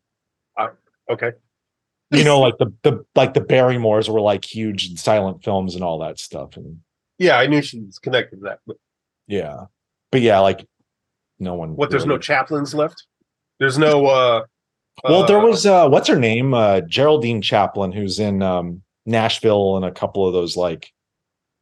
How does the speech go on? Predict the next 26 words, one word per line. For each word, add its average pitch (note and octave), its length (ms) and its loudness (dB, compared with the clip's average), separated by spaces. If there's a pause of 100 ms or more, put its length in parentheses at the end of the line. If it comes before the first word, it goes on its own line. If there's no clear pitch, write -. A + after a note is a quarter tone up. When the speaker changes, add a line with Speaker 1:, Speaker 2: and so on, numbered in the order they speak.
(960)
Speaker 1:
Okay. A#2 240 -6
Speaker 2:
this - 260 0 (260)
crazy B2 380 2
ass G2+ 240 2
movie A2+ 220 0
from G#2 140 -6
the F2 60 -4
seventies, G#2+ 600 0
which G2+ 160 -2
I G2 100 4
just G2+ 280 0
saw G2+ 160 4
recently F#2+ 380 0
called F#2 220 -4
Remember G2+ 340 0
My F2+ 160 -2
Name. G2 540 -6 (400)
It's G#2 160 -4
Speaker 1:
Mm-hmm. A#2+ 220 2
Speaker 2:
on G2 220 -4
Tubi. G#2+ 440 -2
It's D#2 180 -10 (120)
great. F2+ 500 -2
Speaker 1:
Fuck - 100 -6
yeah. F#2+ 60 -2
Speaker 2:
It's - 280 -8